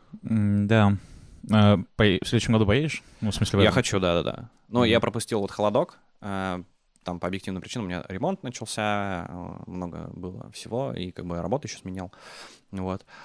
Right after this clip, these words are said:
Speaker 2: А на огонек, да, однозначно хочется. А, и хочется уже делать, а, с опытом, а, первым, который был, а, и сделать еще круче. Ну, то есть, э, я думаю, что, ну, бойцовский клуб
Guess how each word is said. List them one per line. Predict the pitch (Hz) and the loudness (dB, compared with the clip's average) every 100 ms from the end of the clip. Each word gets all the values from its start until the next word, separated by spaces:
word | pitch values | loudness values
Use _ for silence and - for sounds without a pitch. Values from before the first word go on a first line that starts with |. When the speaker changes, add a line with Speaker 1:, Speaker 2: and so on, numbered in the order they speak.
| - | -18
Speaker 2:
А | - 95 95 95 98 95 92 | -6 0 2 2 2 2 2
на | 92 98 | 2 2
огонек, | 98 98 104 127 - | 2 2 0 -2 0
да, | 85 | 0
однозначно | 85 87 85 - | 0 -4 -8 -8
хочется. | - 78 - - 95 87 85 - _ _ 90 | -10 -10 -10 -10 -6 -6 -8 -12 _ _ -14
А, | 87 87 85 85 82 82 82 85 - | -10 -10 -8 -8 -10 -10 -10 -12 -10
и | 98 98 | -6 -4
хочется | 90 98 - - 85 | -2 -2 -2 -4 -4
уже | 90 92 | -2 -2
делать, | 90 95 92 90 - - | -2 0 0 -2 -6 -10
а, | - 85 85 82 80 - _ _ _ _ _ - | -10 -6 -6 -6 -8 -12 _ _ _ _ _ -10
с | - - - - - - - - | -4 -2 -2 -2 -4 -6 -6 0
опытом, | 120 113 110 95 90 - | 2 2 0 -2 -6 -8
а, | 90 87 87 85 85 - - | -8 -4 -4 -4 -6 -6 -2
первым, | 139 139 - 98 _ | 0 0 -4 -10 _
который | - - 87 | -10 -4 -4
был, | 90 82 - - - - - | -2 -4 -8 -20 -20 -20 -14
а, | - 87 71 | -8 -6 -6
и | |
сделать | 92 101 - | -4 -2 -2
еще | 95 | -6
круче. | - - - - - | -6 -10 -12 -14 -6
Ну, | |
то | 104 | -2
есть, | 95 - | -2 -4
э, | - - - 90 | -16 -12 -8 -8
я | - 98 | -4 -2
думаю, | 101 101 | -2 -2
что, | - - 90 87 87 82 - | -4 -4 -2 0 0 -2 -6
ну, | - 90 - _ | -12 -12 -16 _
бойцовский | - 92 95 - - | -8 -6 -6 -6 -6
клуб | 107 | -6